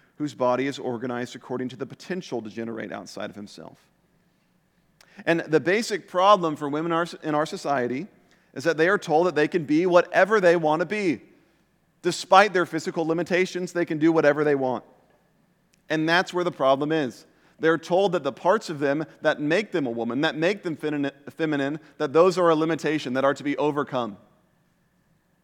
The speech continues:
They do not appreciate the beauty and wonder that God has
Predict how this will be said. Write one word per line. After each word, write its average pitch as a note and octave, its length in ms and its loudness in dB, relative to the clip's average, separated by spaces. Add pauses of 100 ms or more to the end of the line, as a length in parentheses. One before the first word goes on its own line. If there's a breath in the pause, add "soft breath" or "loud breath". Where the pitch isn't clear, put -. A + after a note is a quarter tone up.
(1300)
They C#3 100 -2
do D3+ 80 2
not E3+ 200 4
appreciate D#3 840 0 (260 loud breath)
the D3+ 80 -4
beauty E3+ 540 0
and D#3 200 -2
wonder E3+ 520 0 (100)
that D#3 180 -2
God D#3 360 6
has D#3 280 0